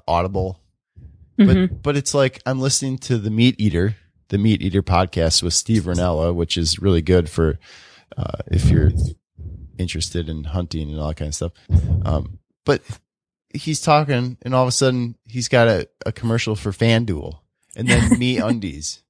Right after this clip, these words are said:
Speaker 1: and stamps dot com.
Speaker 2: <laughs>
Speaker 1: It's like, that has nothing to do with it. Like,
Speaker 2: Yeah.
Speaker 1: it has, like, you're, you have one of the most popular podcasts out there. Can't you reach out to one of your sponsors or people that
Speaker 2: Yes,
Speaker 1: you already
Speaker 2: one
Speaker 1: work
Speaker 2: that's
Speaker 1: with,
Speaker 2: relevant.
Speaker 1: the partner, and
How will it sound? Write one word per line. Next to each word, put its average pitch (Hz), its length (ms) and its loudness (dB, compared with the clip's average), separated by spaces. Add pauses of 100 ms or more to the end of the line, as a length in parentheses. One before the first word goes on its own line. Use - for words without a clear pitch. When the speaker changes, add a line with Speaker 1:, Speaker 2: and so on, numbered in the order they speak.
(240)
Speaker 1:
and 117 140 -8
stamps 127 420 0
dot 101 240 0
com. 107 420 -6
Speaker 2:
<laughs> - 60 -20 (240)
Speaker 1:
It's - 160 -12
like, 156 200 -2 (100)
that 160 180 0
has 139 300 -4
nothing 151 760 -6
to 120 100 -4
do 143 260 -4
with 120 260 -6
it. - 180 -14 (520)
Like, 190 80 2
Speaker 2:
Yeah. 147 160 6
Speaker 1:
it 180 80 0
has, 147 320 0 (120)
like, 143 340 -6 (320)
you're, 160 260 -4 (100)
you 151 180 -8
have 151 380 2
one 120 160 -2
of 131 60 0
the 127 80 -2
most 120 220 -2
popular 113 340 0
podcasts 104 560 -2
out 117 160 0
there. 76 240 -6 (280)
Can't 143 220 0
you 156 80 -2
reach 143 220 0
out 135 200 4
to 135 60 0
one 117 120 -2
of 117 60 0
your 107 100 -2
sponsors 123 720 -6
or 95 320 -4
people 107 300 -8
that 104 100 -2
Speaker 2:
Yes, 247 180 4
Speaker 1:
you 95 60 -4
already 107 140 0
Speaker 2:
one 113 120 2
Speaker 1:
work 104 160 2
Speaker 2:
that's - 80 -6
Speaker 1:
with, 127 80 2
Speaker 2:
relevant. 190 320 0
Speaker 1:
the - 60 -12
partner, 127 500 -2
and 113 260 -10